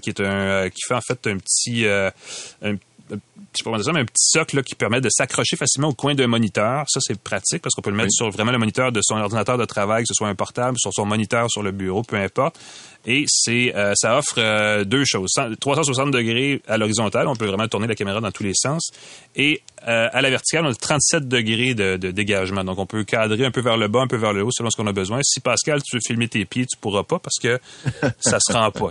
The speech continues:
Speaker 1: Tu vois, ça, ça, c'est un problème. Euh, au niveau de l'angle, au niveau de l'obturateur, on a soixante-quinze degrés d'angle de vue en diagonale. Donc, c'est, c'est, c'est relativement un grand angle, c'est-à-dire que ce sera pas quelque chose qui va juste cadrer votre visage.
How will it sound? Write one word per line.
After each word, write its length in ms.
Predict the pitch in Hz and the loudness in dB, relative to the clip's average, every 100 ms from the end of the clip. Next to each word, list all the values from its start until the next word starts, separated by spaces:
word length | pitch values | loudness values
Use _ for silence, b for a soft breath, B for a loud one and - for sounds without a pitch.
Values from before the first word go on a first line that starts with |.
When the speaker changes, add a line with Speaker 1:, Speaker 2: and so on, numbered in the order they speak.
| - | -2
Speaker 1:
Tu 80 | 98 | -4
vois, 100 | 107 | -4
ça, 140 | 98 | -2
ça, 140 | - 98 | -4 -4
c'est 140 | 107 | -4
un 80 | 98 | -4
problème. 440 | - 101 131 180 - B B B | -2 0 0 -2 -4 B B B
Euh, 420 | 101 107 110 113 113 - | 0 2 2 0 -4 -10
au 100 | 120 | -4
niveau 240 | 131 131 190 | 0 2 4
de 100 | 143 | 4
l'angle, 380 | 123 139 165 139 | 4 4 4 4
au 40 | |
niveau 140 | 135 | 2
de 60 | 165 | 2
l'obturateur, 480 | 131 - 123 117 160 | 2 2 2 2 2
on 40 | |
a 60 | 143 | 2
soixante-quinze 560 | 165 165 156 170 165 117 | 2 2 0 0 -2 0
degrés 480 | 131 120 135 160 135 | 0 2 2 0 0
d'angle 540 | 110 135 143 113 101 | 0 2 2 0 0
de 100 | 101 | -2
vue 460 | 95 90 131 147 - | -4 -4 -4 -4 -6
en 100 | 113 | -4
diagonale. 680 | 98 104 104 107 120 135 113 B B B - | -2 0 2 4 2 0 -4 B B B -4
Donc, 140 | 123 | 0
c'est, 180 | - 127 - | 2 0 0
c'est, 140 | - | 0
c'est 120 | 113 | 0
relativement 380 | 127 170 - 214 339 | 0 0 0 2 0
un 60 | 123 | 0
grand 360 | 120 143 127 | 2 2 2
angle, 220 | 139 143 127 | 2 2 0
c'est-à-dire 240 | 117 117 | 0 0
que 100 | 143 | 0
ce 100 | 131 | 0
sera 160 | 120 131 | 0 0
pas 120 | 226 | 0
quelque 100 | 208 | 0
chose 140 | 143 185 | 0 0
qui 80 | 123 | 0
va 60 | |
juste 100 | 131 | 0
cadrer 280 | - 120 135 | 0 0 2
votre 180 | 135 104 | 0 0
visage. 520 | 101 104 120 98 | -2 0 -2 -4